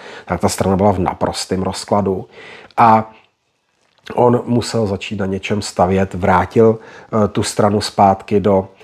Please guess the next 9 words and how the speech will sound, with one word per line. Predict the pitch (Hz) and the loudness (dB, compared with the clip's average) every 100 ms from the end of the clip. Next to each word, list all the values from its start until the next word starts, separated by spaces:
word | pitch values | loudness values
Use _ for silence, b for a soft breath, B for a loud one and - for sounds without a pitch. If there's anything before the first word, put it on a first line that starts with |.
| B - | B -4
eh, | 104 | 0
parlamentu | - 104 101 101 98 95 101 95 - | 4 4 4 2 0 -2 -2 -2 -2
a | 98 | 0
tak | 117 104 | 2 2
dále. | 107 107 104 107 | 4 6 6 4
Jako, | 104 101 123 120 B B | 2 2 2 2 B B
myslím | 104 - 120 | -6 -2 -2
si, | 107 127 123 - 110 | -2 0 0 0 -4
že | 98 120 113 | 2 4 2